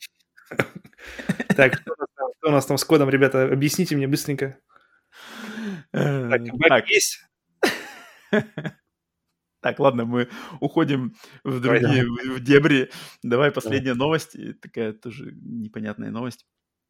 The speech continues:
Speaker 2: А, и новость из ря-, из разряда странных и непонятных.
Speaker 1: Мгм.
Speaker 2: Студия Frogwares обвинила компанию-издателя Nacon в краже и незаконном распространении их игры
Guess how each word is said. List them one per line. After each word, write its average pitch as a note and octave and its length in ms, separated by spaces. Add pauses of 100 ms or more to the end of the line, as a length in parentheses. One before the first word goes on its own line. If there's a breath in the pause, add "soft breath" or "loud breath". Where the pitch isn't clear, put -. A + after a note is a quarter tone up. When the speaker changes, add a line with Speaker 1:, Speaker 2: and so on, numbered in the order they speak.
(360)
Speaker 2:
А, C3 240
и A2 300
новость D#3+ 340
из A2+ 80
ря-, C#3 240
из A#2 160
разряда A#2+ 340
странных E3+ 480
и D#3+ 40
непонятных. - 540 (580 soft breath)
Speaker 1:
Мгм. A#2 260
Speaker 2:
Студия E3 220
Frogwares A#2 1000
обвинила A#2+ 540
компанию-издателя A#2+ 1120
Nacon A#2 680
в - 100
краже C3+ 440
и B2 80
незаконном C3 440
распространении A#2 720
их A2+ 120
игры A#2 340